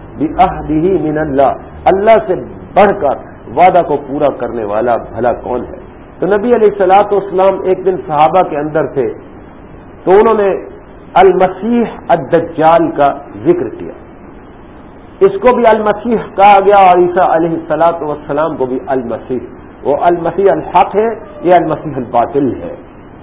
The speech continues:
یہ بھی سیاحت کرے گا دنیا بھر میں، اور وہ بھی دنیا بھر پر ایمان کا جھنڈا لہرائیں گے اللہ کے حکم سے۔ کہا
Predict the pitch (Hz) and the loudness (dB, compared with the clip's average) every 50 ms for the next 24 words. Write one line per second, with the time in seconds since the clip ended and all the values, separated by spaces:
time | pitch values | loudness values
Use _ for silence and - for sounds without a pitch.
0 | - - - 143 214 240 240 277 285 254 - - 214 208 196 185 190 202 - - | -20 -10 -2 4 4 4 6 4 2 2 0 0 0 2 4 4 2 0 -2 -2
1 | - 165 160 160 143 139 131 123 135 147 139 139 127 110 117 120 110 110 104 92 | -2 0 0 2 2 0 -2 -2 -2 -4 -2 -4 -4 -4 -6 -6 -6 -6 -8 -10
2 | 82 - - - - - - - - - - 165 170 151 165 214 262 - - 196 | -12 -14 -18 -20 -20 -20 -20 -20 -8 0 2 2 2 4 6 6 6 6 6 4
3 | 185 135 123 160 170 175 175 165 143 127 139 143 139 - - 127 107 - - - | 0 0 -2 -4 -2 0 0 -2 0 0 -2 -2 -2 -2 -6 -6 -6 -8 -12 -20
4 | - - - - 147 143 135 135 147 147 131 - - 120 107 - 104 104 113 120 | -20 -18 -10 -6 -4 -2 0 0 0 0 -2 -4 -6 -6 -6 -6 -10 -8 -4 -4
5 | 123 113 104 101 101 98 98 104 113 120 117 104 85 - - - - - - - | -4 -2 -4 -6 -8 -6 -4 -4 -2 -2 -4 -4 -8 -12 -16 -18 -20 -20 -20 -20
6 | - - - - - - - - - - - - 160 156 147 143 135 - - 123 | -20 -20 -20 -20 -20 -20 -20 -20 -20 -12 -4 -2 0 2 2 2 2 0 -2 -4
7 | 107 120 127 - 117 107 98 - - 87 - - - - - - - - - - | -4 -4 -4 -6 -8 -12 -12 -12 -14 -16 -16 -16 -20 -20 -20 -20 -20 -20 -20 -20
8 | - - - - - - - - - - - 165 175 180 196 214 | -20 -20 -20 -20 -20 -20 -20 -20 -18 -8 -2 0 4 6 6 6